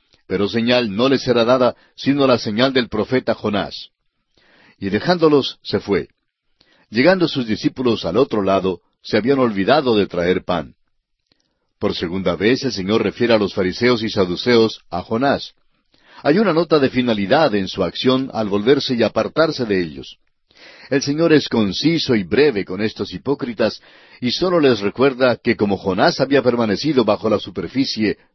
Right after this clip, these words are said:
por tres días, también él lo estaría. Y entonces veremos cómo amonesta luego a los discípulos en cuanto a la levadura de la falsa doctrina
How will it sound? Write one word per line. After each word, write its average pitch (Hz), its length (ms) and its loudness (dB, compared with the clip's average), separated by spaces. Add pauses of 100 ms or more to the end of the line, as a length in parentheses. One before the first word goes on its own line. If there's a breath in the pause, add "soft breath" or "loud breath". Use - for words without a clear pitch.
(220)
por 110 380 2
tres 165 280 2
días, 78 460 -4 (220)
también 120 420 2
él 180 120 2
lo 180 100 2
estaría. 80 460 -4 (640 soft breath)
Y 151 80 2
entonces 160 440 -2
veremos 131 480 2 (160 soft breath)
cómo 175 280 2
amonesta 131 480 0
luego 123 300 2
a - 20 2
los 107 120 2
discípulos 127 680 -2
en 120 200 -2
cuanto 117 340 0
a 113 40 2
la 113 80 4
levadura 110 500 2
de 123 100 4
la 98 120 4
falsa 143 420 0
doctrina 127 560 0